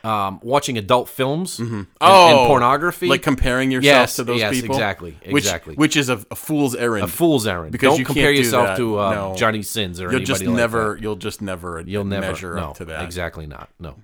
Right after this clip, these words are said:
Speaker 2: Measure
Speaker 1: True.
Speaker 2: up. Did you
Speaker 1: True.
Speaker 2: hear what I said there?
Speaker 1: I did.
Speaker 2: Yeah.
Speaker 1: Okay, you ready?
Speaker 2: I bet, I got 'em all
Speaker 1: You're,
Speaker 2: right
Speaker 1: you're
Speaker 2: so
Speaker 1: doing
Speaker 2: far.
Speaker 1: well. You're
Speaker 2: Yeah,
Speaker 1: doing well.
Speaker 2: yeah,
Speaker 1: There's
Speaker 2: yeah.
Speaker 1: a couple more.
Speaker 2: Okay.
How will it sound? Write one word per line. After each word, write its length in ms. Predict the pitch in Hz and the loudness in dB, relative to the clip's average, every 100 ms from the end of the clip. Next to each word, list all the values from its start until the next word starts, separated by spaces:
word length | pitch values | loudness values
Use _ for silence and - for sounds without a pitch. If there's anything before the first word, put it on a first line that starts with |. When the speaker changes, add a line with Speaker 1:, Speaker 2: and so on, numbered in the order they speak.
| _ | _
Speaker 2:
Measure 320 | 104 98 90 95 | -8 -8 -8 -8
Speaker 1:
True. 120 | 90 | -8
Speaker 2:
up. 200 | 87 _ | -12 _
Did 120 | 90 | -18
you 60 | 92 | -12
Speaker 1:
True. 80 | 98 | -10
Speaker 2:
hear 60 | 98 | -10
what 80 | |
I 80 | 95 | -10
said 280 | 92 101 92 | -12 -14 -14
there? 180 | 95 92 _ | -16 -16 _
Speaker 1:
I 120 | - 76 | -18 -18
did. 200 | 65 - _ _ | -18 -20 _ _
Speaker 2:
Yeah. 160 | 87 101 | -8 -6
Speaker 1:
Okay, 220 | - 90 | -4 -6
you 100 | 85 | -4
ready? 200 | 98 151 | -4 2
Speaker 2:
I 100 | 185 | 4
bet, 380 | 392 - - 156 - | 4 0 -2 -4 0
I 100 | 240 | 2
got 140 | 294 | 2
'em 80 | 160 | 6
all 80 | 139 | 6
Speaker 1:
You're, 100 | 160 | 6
Speaker 2:
right 100 | 170 | 6
Speaker 1:
you're 100 | 165 | 4
Speaker 2:
so 60 | |
Speaker 1:
doing 180 | 175 170 | 4 4
Speaker 2:
far. 80 | 101 | 2
Speaker 1:
well. 200 | 123 98 | 2 0
You're 100 | 101 | -2
Speaker 2:
Yeah, 60 | 117 | -2
Speaker 1:
doing 140 | 104 | -2
well. 100 | 95 | -4
Speaker 2:
yeah, 40 | 113 | -4
Speaker 1:
There's 100 | 110 | -2
Speaker 2:
yeah. 40 | |
Speaker 1:
a 40 | 107 | 0
couple 180 | 139 120 | -2 -2
more. 220 | 90 - | -6 -8
Speaker 2:
Okay. 200 | 120 101 | -10 -10